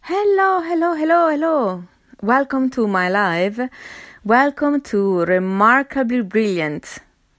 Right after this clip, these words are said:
the podcast if you want to be even more remarkably brilliant, because, yes, you already are. Are you not feeling it?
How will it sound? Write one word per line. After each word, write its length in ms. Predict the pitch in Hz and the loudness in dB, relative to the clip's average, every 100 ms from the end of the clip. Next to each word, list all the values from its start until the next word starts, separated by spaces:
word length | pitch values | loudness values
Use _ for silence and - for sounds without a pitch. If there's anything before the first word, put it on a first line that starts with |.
| _ _ | _ _
the 180 | - 175 | -4 -4
podcast 760 | - 277 294 - 175 196 - - | 0 0 0 0 2 2 -2 -8
if 200 | - - | -10 -4
you 80 | 196 | -2
want 220 | 208 220 | -2 -2
to 80 | 220 | -4
be 160 | 196 196 | -2 -2
even 240 | 208 233 | 0 0
more 400 | 285 392 392 285 | 0 0 2 2
remarkably 540 | 190 175 170 180 165 | 0 0 0 -2 -4
brilliant, 460 | 170 247 233 180 - | -2 0 0 -4 -2
because, 460 | 190 - 202 185 - | -4 0 -2 -2 -6
yes, 540 | 170 180 160 - - - _ _ | -2 -2 -2 -6 -16 -18 _ _
you 400 | - 196 247 285 - | -6 -2 -2 -4 -4
already 580 | 202 202 208 220 220 226 | -2 0 0 -2 0 0
are. 460 | 175 156 156 175 - _ _ _ _ _ _ _ _ | 2 0 -2 -6 -12 _ _ _ _ _ _ _ _
Are 100 | 208 | -2
you 180 | 208 202 | -2 -2
not 180 | 220 233 | -2 -4
feeling 300 | - 202 285 | -4 -2 -2
it? 240 | 370 - | -6 -12